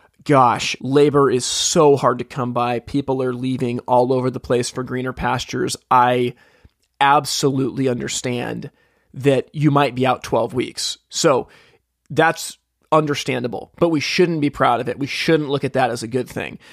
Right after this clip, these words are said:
Instead, we should look at it as, "Oh my gosh, we're out twelve weeks. This is horrible for our customers, and I gotta do everything I can to try and bring that lead time down."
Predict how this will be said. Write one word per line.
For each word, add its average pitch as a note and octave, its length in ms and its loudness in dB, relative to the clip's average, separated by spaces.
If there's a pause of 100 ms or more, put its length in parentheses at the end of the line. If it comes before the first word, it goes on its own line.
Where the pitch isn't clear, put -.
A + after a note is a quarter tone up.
(340)
Instead, D3 540 2
we D3 160 4
should C#3 160 -2
look E3 200 2
at C#3 180 4
it B2+ 60 -2
as, B2+ 240 -4
"Oh C#3 140 -2
my A#2 120 -4
gosh, B2+ 400 -2
we're B2+ 100 2
out B2+ 120 0
twelve B2+ 300 0
weeks. B2 280 0
This C3+ 160 -4
is C3 120 0
horrible C#3 800 0
for D3 240 2
our B2+ 100 0
customers, B2+ 640 -2 (260)
and C#3+ 140 2
I C#3+ 80 6
gotta C3+ 180 2
do B2+ 200 0 (260)
everything C#3+ 640 2
I B2+ 120 -2
can B2 560 -4 (280)
to - 100 -2
try C#3+ 180 2
and C3+ 80 2
bring C3 160 0
that B2 140 -4
lead A#2+ 200 -4
time B2 180 -4
down." A#2 300 -4